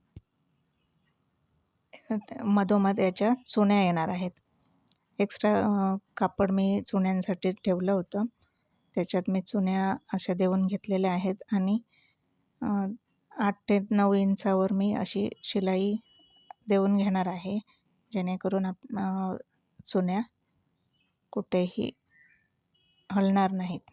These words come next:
इथे आपण टाचण्या देखील टोचून घेऊ शकतो. त्याच्यानंतर मधोमध मी दुमडलेला आहे, अ, फ्रंट भाग आणि त्याच्यावर गळपट्टी जी तयार केलेली आहे ती ठेवून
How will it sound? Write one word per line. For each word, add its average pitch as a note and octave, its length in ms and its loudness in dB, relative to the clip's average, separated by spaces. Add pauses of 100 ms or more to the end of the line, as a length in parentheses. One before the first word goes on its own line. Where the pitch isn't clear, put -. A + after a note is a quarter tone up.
(2500)
इथे G#3 220 0
आपण G#3 260 2
टाचण्या G3 420 0
देखील F#3+ 380 0
टोचून F#3+ 340 0
घेऊ F3+ 200 0
शकतो. - 480 -4 (600)
त्याच्यानंतर G3+ 600 4 (160)
मधोमध G3+ 480 4
मी G#3 200 4
दुमडलेला G3+ 600 4
आहे, G3 340 0 (840)
अ, F#3 280 0 (140)
फ्रंट F#3 280 2
भाग G3 180 2 (140)
आणि F#3 320 0
त्याच्यावर F#3+ 440 2 (320)
गळपट्टी G3+ 640 0
जी G3 240 -2
तयार F#3 300 2
केलेली F3+ 300 0
आहे F#3 120 0
ती G3+ 220 0
ठेवून G3 400 0